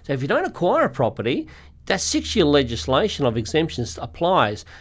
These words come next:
Now, if you happen to be in the home for ten years,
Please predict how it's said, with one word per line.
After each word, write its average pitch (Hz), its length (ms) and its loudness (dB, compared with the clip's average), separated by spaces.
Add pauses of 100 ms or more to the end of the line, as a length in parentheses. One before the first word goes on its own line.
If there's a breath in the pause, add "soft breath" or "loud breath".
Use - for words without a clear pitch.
(140 loud breath)
Now, 139 100 4
if 143 120 0
you 160 80 2
happen 214 260 2
to 147 60 4
be 147 160 4
in 139 60 6
the 131 80 4
home 135 160 2
for 110 100 -8
ten 120 320 0
years, 147 540 2